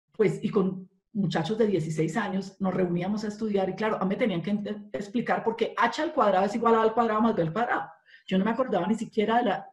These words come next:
de la fórmula de, de, de hipotenusa al cuadrado. Entonces, eh, estudiando todas esas ecuaciones trigonométricas y todas esas identidades trigonométricas, yo les decía, "Pero venga, ¿por qué? ¿Por qué usted reemplaza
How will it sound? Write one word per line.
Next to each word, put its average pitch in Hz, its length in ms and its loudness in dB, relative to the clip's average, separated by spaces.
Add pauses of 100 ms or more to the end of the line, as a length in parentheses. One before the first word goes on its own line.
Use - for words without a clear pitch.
de 185 100 0
la 165 80 0
fórmula 202 460 0
de, 170 320 -6
de, 170 140 -6
de 160 180 -8
hipotenusa 160 480 -4
al 208 100 -10
cuadrado. - 420 -6 (680)
Entonces, 294 600 2 (460)
eh, - 300 -6
estudiando 208 840 0 (320)
todas 202 260 -2
esas 214 460 -2
ecuaciones 175 440 -4
trigonométricas 180 760 -6
y - 60 -12
todas 156 240 -6
esas 196 240 -6
identidades 160 580 0
trigonométricas, 214 680 -4 (480)
yo 170 100 2
les 170 120 2
decía, 190 200 0
"Pero - 140 -4
venga, 285 260 2
¿por 175 240 2
qué? 262 420 0
¿Por 214 140 -2
qué 226 60 -4
usted 240 180 0
reemplaza 262 720 -2